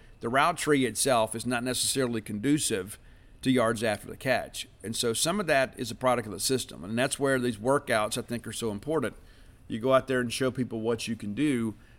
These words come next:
really outside of the framework of your college offensive system. And so I do think he gets drafted. I do think it'll be late, though. I know there was some people when he first went in the draft, people said, "Oh, he's gonna be a second, third round pick."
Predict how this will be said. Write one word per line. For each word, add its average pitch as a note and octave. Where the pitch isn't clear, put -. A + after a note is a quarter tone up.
really B2
outside C3
of A#2
the G#2+
framework A#2+
of G#2
your A2+
college A#2
offensive G#2+
system. -
And A2+
so A#2+
I D3+
do F3
think D#3+
he D3
gets B2+
drafted. A#2
I A#2+
do C#3
think C#3
it'll B2+
be A#2
late, A2+
though. -
I A#2
know C#3+
there F3
was F3
some D#3
people D3
when B2
he A#2
first C3
went G2
in E2+
the F#2
draft, C3+
people F#2
said, F#2
"Oh, B2+
he's A#2+
gonna G#2
be G2
a F#2+
second, -
third A2
round F#2
pick." A#2+